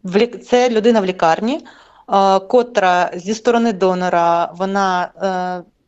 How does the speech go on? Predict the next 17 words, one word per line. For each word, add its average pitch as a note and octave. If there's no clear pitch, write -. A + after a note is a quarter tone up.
виявляє F#3+
ймовірних F#3
донорів, F3+
тобто F3+
тих G3+
людей, G3
котрі, F3+
на F3
жаль, F#3
вже F3+
не F3+
з-, F3
ми F#3+
не F3+
зможемо F#3
допомогти, F3
лікарі, D#3+